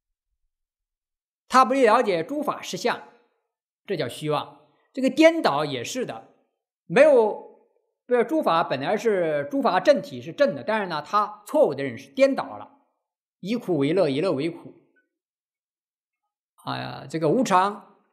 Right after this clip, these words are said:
说我常，这叫颠倒。那么以这样的心，虚妄颠倒心所生的罪业，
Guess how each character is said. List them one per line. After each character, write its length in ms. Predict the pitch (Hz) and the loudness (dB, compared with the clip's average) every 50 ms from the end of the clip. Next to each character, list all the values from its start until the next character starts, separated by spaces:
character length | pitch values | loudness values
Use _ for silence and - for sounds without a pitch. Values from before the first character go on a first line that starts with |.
| _ _ | _ _
说 200 | - 214 208 196 | -2 0 0 0
我 100 | 180 156 | 0 -2
常， 380 | - - 135 151 190 - - _ _ _ _ _ _ _ _ _ _ _ _ _ _ _ _ _ _ _ _ _ _ _ _ _ _ _ _ _ _ _ _ _ _ _ - | -2 -4 -6 -6 -6 -8 -16 _ _ _ _ _ _ _ _ _ _ _ _ _ _ _ _ _ _ _ _ _ _ _ _ _ _ _ _ _ _ _ _ _ _ _ 4
这 180 | 247 247 185 | 6 6 6
叫 160 | 160 175 147 | 4 0 -4
颠 240 | 123 - 170 151 160 | -4 -2 -4 -4 -4
倒。 140 | 139 117 - - _ _ _ _ _ _ _ _ _ _ _ _ _ _ _ _ _ _ | -6 -10 -12 -18 _ _ _ _ _ _ _ _ _ _ _ _ _ _ _ _ _ _
那 120 | 269 302 | 2 4
么 460 | 294 285 269 254 226 - - - - _ | 6 6 6 4 2 0 -6 -16 -14 _
以 200 | 208 220 220 220 | -4 -2 -2 0
这 120 | 220 339 | 4 4
样 160 | 349 320 277 | 4 4 4
的 80 | 240 226 | 2 -2
心， 420 | 220 - 247 254 254 269 262 - | -4 -4 -6 -6 -6 -8 -12 -16
虚 300 | - - - - 285 294 | -18 -16 -14 -10 -8 2
妄 360 | 302 294 277 254 226 208 190 - | 4 6 6 6 4 2 -2 -4
颠 200 | - 320 - 294 | -2 -2 -2 0
倒 180 | 226 156 143 | -2 -2 -4
心 240 | 139 - - 226 233 | -6 -6 -8 -8 -8
所 160 | 220 156 131 | -6 -6 -6
生 160 | - - 202 | -6 -6 -6
的 60 | 196 170 | -6 -6
罪 160 | 160 214 165 | -6 -6 -4
业， 380 | 151 165 165 127 - - - | -4 -4 -6 -6 -8 -14 -20